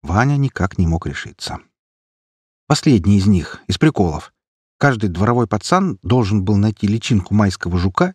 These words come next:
и при всех ее проглотить. Ваня старался. Ваня нашел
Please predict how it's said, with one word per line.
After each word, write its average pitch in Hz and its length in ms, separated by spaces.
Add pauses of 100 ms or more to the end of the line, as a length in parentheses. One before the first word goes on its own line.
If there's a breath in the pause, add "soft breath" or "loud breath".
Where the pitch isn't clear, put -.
(140)
и 113 80
при 113 180
всех - 360
ее 95 320
проглотить. 98 680 (920)
Ваня 113 240
старался. 92 680 (380)
Ваня 120 260
нашел 98 560